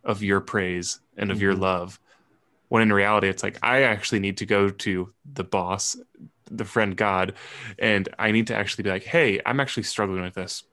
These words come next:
Speaker 1: I want your help. Hey, this is going really great. Thank you for that grace. Thank you for that blessing. But here are the other things that are going on. I wanna tell you everything so that you can better love me. You can better direct me." Obviously,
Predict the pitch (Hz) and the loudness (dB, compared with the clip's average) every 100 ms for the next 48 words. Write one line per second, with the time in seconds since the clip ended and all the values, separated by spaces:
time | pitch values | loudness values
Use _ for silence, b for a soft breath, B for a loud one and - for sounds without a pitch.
0 | _ _ _ 113 107 107 101 95 95 - | _ _ _ 0 0 0 -2 -6 -10 -14
1 | _ _ _ _ _ _ - 143 127 127 | _ _ _ _ _ _ -2 0 2 0
2 | 127 113 107 101 95 - 95 - 110 110 | 0 0 0 0 0 0 -2 0 0 0
3 | 110 95 101 98 95 95 _ _ _ _ | 0 -2 0 0 0 -4 _ _ _ _
4 | _ - 104 85 107 101 - 101 95 92 | _ -4 -4 -2 0 0 -2 -6 -6 -8
5 | - 120 127 95 98 - B B 113 113 | -2 -2 -2 -6 -8 -10 B B 0 4
6 | 127 110 107 101 101 92 98 95 98 95 | 4 4 2 2 -2 -2 -4 -2 -2 -4
7 | 92 92 92 - 104 104 98 - 98 92 | -4 -4 -6 -4 -2 -2 -2 -6 -6 -6
8 | - - 101 - - - - - - _ | -6 -4 -4 -4 -14 -12 -12 -12 -14 _
9 | _ - 107 110 123 123 104 98 98 95 | _ -2 0 2 2 2 -2 -2 0 -2
10 | 92 98 95 95 - - 101 90 92 117 | -4 -2 -2 -4 -12 -10 -8 -8 -10 -12
11 | 104 92 90 - 98 92 - 95 95 101 | -10 -10 -8 -4 -4 -4 -8 -4 -2 -4
12 | 98 98 | -4 -6